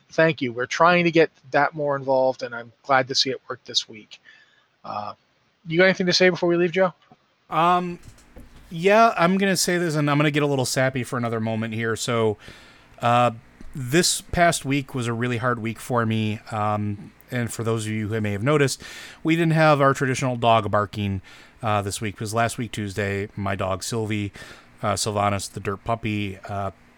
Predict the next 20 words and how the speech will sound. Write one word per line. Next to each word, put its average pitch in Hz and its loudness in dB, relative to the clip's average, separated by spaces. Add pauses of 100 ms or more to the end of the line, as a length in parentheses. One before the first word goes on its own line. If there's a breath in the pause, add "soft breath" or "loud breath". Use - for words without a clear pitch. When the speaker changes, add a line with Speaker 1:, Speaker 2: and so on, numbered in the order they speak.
Speaker 2:
passed 104 -4
into 90 -8
the 87 -12
Shadowlands. 95 -4 (460 loud breath)
It - -6
was 110 -4
a 110 -4
very 131 0
rough 117 -2
day 120 0
and 110 0
a 101 -4
very 104 -2
rough 101 -6
week 117 -6
for 101 -6
me. 82 -10
And 98 -6
the 95 -14
community, 127 -2